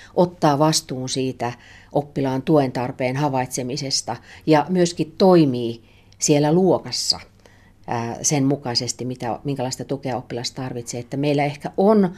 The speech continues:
kun meillä on hyvä erityisen tuen tai erityisopetusjärjestelmä, niin siellä on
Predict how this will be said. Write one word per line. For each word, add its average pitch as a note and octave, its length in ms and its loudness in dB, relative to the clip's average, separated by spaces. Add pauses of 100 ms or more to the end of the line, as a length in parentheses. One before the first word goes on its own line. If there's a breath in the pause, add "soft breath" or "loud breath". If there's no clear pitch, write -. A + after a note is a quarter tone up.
(440 loud breath)
kun D#3+ 120 4
meillä D3+ 260 6
on F3+ 260 6
hyvä E3 300 4
erityisen C#3+ 520 2
tuen C3+ 300 0
tai C3+ 140 0
erityisopetusjärjestelmä, C3 1400 -4 (540 loud breath)
niin D3+ 460 2
siellä D3 360 4
on F#3 300 4